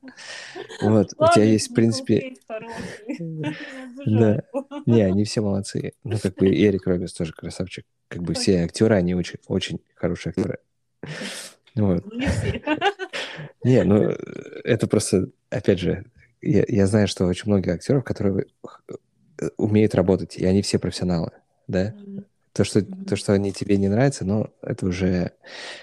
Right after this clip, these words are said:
Speaker 2: эм, для другого
Speaker 1: Честно,
Speaker 2: выпуска.
Speaker 1: да.
Speaker 2: <laughs> Кстати, какой тебе актер не нравится прям совсем?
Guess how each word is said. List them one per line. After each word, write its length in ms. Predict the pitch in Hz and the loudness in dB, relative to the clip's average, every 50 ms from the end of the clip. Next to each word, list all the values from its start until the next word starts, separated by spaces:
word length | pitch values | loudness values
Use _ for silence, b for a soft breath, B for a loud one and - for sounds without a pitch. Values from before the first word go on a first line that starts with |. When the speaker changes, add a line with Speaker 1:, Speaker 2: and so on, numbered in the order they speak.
| B B B _ | B B B _
Speaker 2:
эм, 400 | - - 95 90 87 85 85 - - _ _ _ _ _ _ _ _ _ _ - - | -4 -2 0 0 0 0 0 -4 -6 _ _ _ _ _ _ _ _ _ _ -14 -10
для 400 | - - 139 147 170 175 - 107 | -8 -6 -2 0 2 4 4 4
другого 340 | 101 107 113 104 110 107 101 | 4 4 4 4 6 6 6
Speaker 1:
Честно, 100 | 98 95 | 4 2
Speaker 2:
выпуска. 400 | 90 - 98 - - - 185 190 B B B B B B B B B - | 0 0 -2 -4 -4 -8 -10 -10 B B B B B B B B B -14
Speaker 1:
да. 180 | - - 180 | -14 -10 -8
Speaker 2:
<laughs> 360 | 202 131 - - - - - | -8 -8 -8 -10 -12 -12 -12
Кстати, 240 | - - - 127 104 | -8 0 0 0 2
какой 220 | - 107 - 139 120 | 2 2 2 2 2
тебе 120 | - - | 2 -2
актер 220 | 95 - - 101 90 | 0 2 0 0 2
не 160 | 92 92 95 | 2 2 2
нравится 440 | 87 90 80 82 82 - - - - - | 2 2 -2 -4 -6 -6 -8 -12 -14 -12
прям 200 | - 80 80 - | -10 -10 -10 -8
совсем? 340 | - - 82 - - - | -8 -8 -10 -8 -8 -10